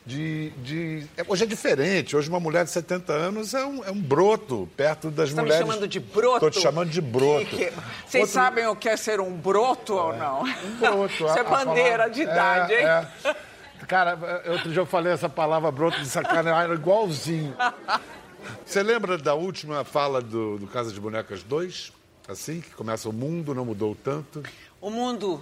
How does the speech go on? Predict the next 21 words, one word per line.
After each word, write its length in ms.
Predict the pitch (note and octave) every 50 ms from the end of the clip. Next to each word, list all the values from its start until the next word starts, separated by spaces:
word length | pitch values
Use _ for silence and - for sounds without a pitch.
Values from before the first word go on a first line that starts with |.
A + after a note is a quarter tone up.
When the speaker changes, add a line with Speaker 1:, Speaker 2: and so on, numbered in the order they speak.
| E3+ - _ _ -
Speaker 2:
não 140 | F3+ F#3 G3
mudou 260 | F#3+ F#3 E3 F#3+ F#3+
tanto 340 | F#3 - G#3+ G#3 G3+ G3+ -
quanto 200 | - F#3+ F3 G3
eu 60 | F3+
gostaria, 680 | D3+ F3 E3+ - - - D#3+ D#3+ D3 C#3+ C3+ B2 A2 A2+ - _ _ _ -
mas 300 | - F3 F#3 F#3 F3 -
eu 160 | F#3+ G#3 G#3 G3
sei 920 | - - - - - - - - - - A#3+ A#3 A3+ G#3+ G3 E3 D3+ C#3+ B2+ - - _ _ _ _ - - - - - - - - _ _ _ _ -
que 140 | - G#3 G3
algum 440 | F#3+ F#3 E3 C#3+ C3+ F3+ F#3+ F3+
dia 520 | E3+ B2+ A#2 - D#3 G3 G3+ F#3+ E3+ D#3 C#3
as 160 | C3 - -
coisas 340 | - E3+ E3+ D#3+ C#3+ D#3 D3
serão 320 | - - D#3 D3+ D#3 D#3
diferentes 960 | D3 - - - D3+ D3 C#3 D#3+ F3 E3+ E3 D#3 - - - C3 A#2+ - - - - _ _ _ _ _ _ _ -
e 60 | E3
as 100 | F3+ E3+
pessoas 440 | - - F3+ F3 - - F#3+ F#3 F3+
serão 340 | - - G3 F3+ F#3 F#3 F#3
livres, 680 | E3 E3 F3+ F3+ D#3+ C#3+ D3 B2 B2 - - - -